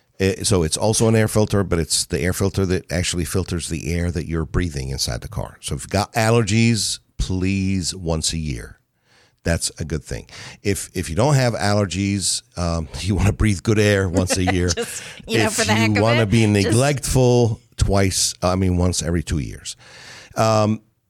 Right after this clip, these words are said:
Speaker 1: the, uh, engine air, um, filter is, is such an important thing. I remember one of my friends one day, um, uh, made the comparison of,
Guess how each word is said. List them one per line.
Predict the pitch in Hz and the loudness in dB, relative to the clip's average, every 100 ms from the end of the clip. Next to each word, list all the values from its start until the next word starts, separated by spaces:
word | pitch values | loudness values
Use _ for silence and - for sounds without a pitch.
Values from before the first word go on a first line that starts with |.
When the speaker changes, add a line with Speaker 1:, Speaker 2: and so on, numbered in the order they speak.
| _ - | _ -8
Speaker 1:
the, | 85 117 113 107 101 104 | 0 2 4 2 2 4
uh, | 98 98 | 4 2
engine | 131 196 151 117 | 0 2 2 2
air, | 76 90 87 87 - - _ _ | 2 2 2 0 -4 -16 _ _
um, | 87 87 82 80 - _ - | -2 0 -2 -4 -12 _ -4
filter | 120 104 - 67 - - | 0 0 -2 -6 -6 -2
is, | 104 - | 0 0
is | 110 - | 0 2
such | - 160 | 2 2
an | 180 | 2
important | 135 - 110 95 | 2 2 0 -2
thing. | 101 90 80 - | -2 -2 -2 -2
I | 131 | 0
remember | 147 143 135 | 2 2 4
one | 117 117 | 4 4
of | |
my | 110 110 | 4 2
friends | 90 90 92 - | 0 0 -2 -2
one | 87 85 | -2 0
day, | 85 82 - - - - - | -2 -2 -6 -20 -20 -20 -10
um, | 87 85 80 80 - _ - | -4 -4 -4 -6 -12 _ -16
uh, | 95 67 - 85 - - - | -14 -14 -10 -10 -12 -20 -8
made | 107 107 | 0 0
the | 92 | 0
comparison | - 92 92 90 90 - 87 | -4 0 2 2 0 0 -4
of, | 82 82 82 82 76 | -2 -2 0 -2 -4